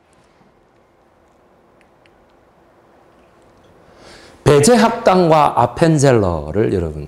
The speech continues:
지금 보시겠습니다. 베제학당. 천팔백팔십오 년. 자, 이분 누굽니까?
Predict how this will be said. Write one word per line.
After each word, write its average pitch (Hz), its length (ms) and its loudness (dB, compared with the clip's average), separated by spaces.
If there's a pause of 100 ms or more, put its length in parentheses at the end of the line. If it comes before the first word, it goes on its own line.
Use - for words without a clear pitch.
(100)
지금 80 300 -8 (240)
보시겠습니다. - 800 -6
베제학당. 104 580 -2 (680)
천팔백팔십오 139 840 -2
년. 95 140 -10
자, - 120 -6 (640)
이분 202 300 2
누굽니까? 131 560 -2